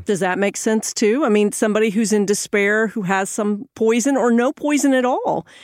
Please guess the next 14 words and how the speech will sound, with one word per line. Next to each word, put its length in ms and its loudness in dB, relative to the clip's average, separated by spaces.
and 180 0
he 200 2
has 260 2
heart 240 -2
troubles 400 -2
and 100 0
he 60 0
sits 260 -6
on 80 2
the 80 2
beach 260 -2
and 160 2
just 320 0
dies. 680 -2